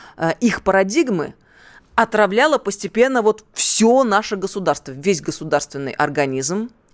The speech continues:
Мало того, свои щупальца еще и простирала на святое.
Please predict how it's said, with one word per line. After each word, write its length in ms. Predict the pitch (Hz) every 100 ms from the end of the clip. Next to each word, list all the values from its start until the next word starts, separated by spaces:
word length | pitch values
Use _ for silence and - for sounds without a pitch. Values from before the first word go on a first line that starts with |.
| _
Мало 440 | 180 190 208 302 311
того, 400 | 220 170 143 131 - - _
свои 280 | - 185 196
щупальца 520 | - 277 240 220 185
еще 240 | 175 -
и 80 | 240
простирала 640 | 226 160 - 170 208 202 - - - - -
на 100 | 214
святое. 560 | - 226 170 123 -